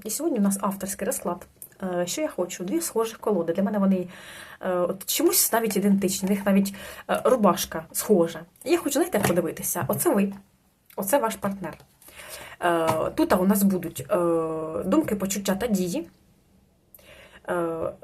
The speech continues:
тут у нас будуть, це між вами все одно, а тут у нас буде, е, що було, що є та що буде. І подивимося, як воно піде нам. Так, поїхали. Е, подумайте про себе.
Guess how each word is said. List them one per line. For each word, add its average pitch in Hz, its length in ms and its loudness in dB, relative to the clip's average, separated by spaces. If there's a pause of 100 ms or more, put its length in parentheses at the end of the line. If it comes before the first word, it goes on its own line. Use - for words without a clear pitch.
тут 330 160 -2
у 277 100 4
нас 226 180 2
будуть, 208 460 0
це 208 80 2
між 208 160 2
вами 202 200 4
все - 200 -4
одно, 170 220 -4
а 185 60 -4
тут 330 160 0
у 247 120 4
нас 202 140 4
буде, 196 440 2
е, 175 220 2
що 294 140 -2
було, 349 180 4
що - 160 0
є 254 60 6
та 208 100 -2
що 190 180 -4
буде. 170 320 -8 (640)
І 349 120 2
подивимося, 214 520 2
як 190 160 0
воно 175 140 0
піде - 220 -8
нам. - 160 -10 (1700)
Так, - 320 -2
поїхали. 180 440 -4 (720)
Е, 175 120 0
подумайте 180 380 2
про - 140 0
себе. 185 380 -2